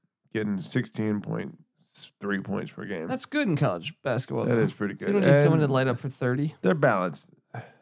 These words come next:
Speaker 1: They're balanced. They got a couple guys in that range. So we'll see. We'll see what Carolina's got, but no, like, uh,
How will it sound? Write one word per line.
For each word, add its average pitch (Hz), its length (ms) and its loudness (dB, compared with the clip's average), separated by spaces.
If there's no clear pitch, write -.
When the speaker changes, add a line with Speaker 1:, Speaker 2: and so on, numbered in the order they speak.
Speaker 1:
They're 120 160 -2
balanced. 92 380 -4
They 117 80 0
got 113 160 2
a 113 40 -2
couple 104 280 0
guys 95 300 0
in 98 100 -2
that 95 200 -2
range. 87 400 -8
So 104 300 -4
we'll 262 120 6
see. 151 300 4
We'll 123 140 -2
see 175 140 0
what 143 160 4
Carolina's 127 480 4
got, 127 220 4
but 110 120 -4
no, 165 300 4
like, 165 340 2
uh, 139 440 4